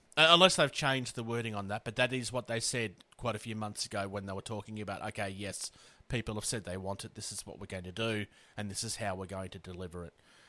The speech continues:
And I think that's a much smarter way of doing business, um, because it prevents problems.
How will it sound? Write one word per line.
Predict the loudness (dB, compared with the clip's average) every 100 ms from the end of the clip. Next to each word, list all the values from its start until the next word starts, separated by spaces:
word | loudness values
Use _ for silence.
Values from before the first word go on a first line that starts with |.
| -18
And | -6 -4 -2
I | -4
think | -2 0 0 0 0
that's | 0 2 -4
a | -2
much | -4 -2 -2 0 -2
smarter | 0 -2 -2
way | -2 -2
of | -2
doing | -6 -8
business, | -8 -8 -6 -6 -6 -8 _ _ -20 _ _ -8
um, | -2 2 0 -2 -10 _ _ _ _ -10
because | -6 -6
it | -8 -10
prevents | -10 -4 -4 -2 -2 -2 -6 _ _ _ _ -10
problems. | -4 -2 -2 -6 -8